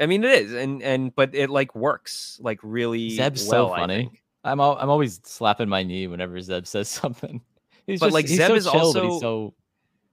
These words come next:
Speaker 2: I don't know.
Speaker 1: <sighs> Zeb is also just, like, really, like, smart. Like, he's a street smart
Speaker 2: Yeah.
Speaker 1: dude. Like, like, I, he's not just, like, a dumb oaf character,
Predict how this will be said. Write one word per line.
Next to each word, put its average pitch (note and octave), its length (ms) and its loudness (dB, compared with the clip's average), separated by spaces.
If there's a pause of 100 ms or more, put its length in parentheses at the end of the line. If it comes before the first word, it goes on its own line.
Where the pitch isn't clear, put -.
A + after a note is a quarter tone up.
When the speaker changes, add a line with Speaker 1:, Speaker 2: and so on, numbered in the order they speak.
(160)
Speaker 2:
I - 60 -12
don't - 120 -12
know. E2+ 140 -14 (260)
Speaker 1:
<sighs> - 260 -20
Zeb E3+ 240 -4
is E3 120 -4
also E3 300 -4
just, C#3 260 -8
like, A2+ 220 -4
really, A2+ 640 -6 (200)
like, G#2 160 -8
smart. - 420 -6 (180)
Like, B2+ 100 -12
he's C#3+ 120 -12
a D#3 40 -12
street C#3 360 -8
smart C3 280 -6
Speaker 2:
Yeah. F2+ 40 -16
Speaker 1:
dude. B2 240 -4
Like, G#2 200 -6
like, G#2 220 -6
I, A#2+ 280 -2 (580)
he's B2+ 200 -6
not C3+ 220 0
just, D3+ 200 -10
like, C#3 160 -4 (120)
a A#2+ 80 -4
dumb A2+ 400 0
oaf A2+ 320 -6
character, F2 560 -8